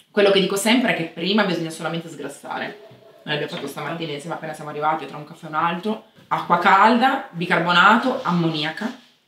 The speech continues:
Speaker 1: ok? E abbiamo sgrassato bene e sciacquato bene. Ovviamente tutto aggrappa su Magic Paint, ma, ma se la vostra sedia dovesse scrostare perché ha quattro mani di vernici vecchie,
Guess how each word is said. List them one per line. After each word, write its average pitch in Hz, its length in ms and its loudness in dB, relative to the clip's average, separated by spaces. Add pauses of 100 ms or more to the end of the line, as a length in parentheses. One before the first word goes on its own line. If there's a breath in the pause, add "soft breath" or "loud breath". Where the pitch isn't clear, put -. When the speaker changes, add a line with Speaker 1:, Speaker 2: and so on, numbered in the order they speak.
Speaker 1:
ok? - 120 -16
E - 720 -4
abbiamo 208 220 4
sgrassato 170 420 -4
bene 151 180 -2
e - 40 -4
sciacquato 139 360 -10
bene. - 360 -10 (580)
Ovviamente 330 840 4
tutto 320 320 0
aggrappa 170 300 4
su 185 120 -6
Magic 175 300 -4
Paint, 165 260 -6
ma, 202 540 6
ma 220 340 6
se 220 400 2
la 175 140 0
vostra 214 340 2
sedia 214 260 0
dovesse 180 300 -2
scrostare 202 880 4
perché 165 360 -4
ha 185 260 6
quattro 202 360 -4
mani 196 180 2
di 175 100 -4
vernici 165 460 -2
vecchie, - 680 -6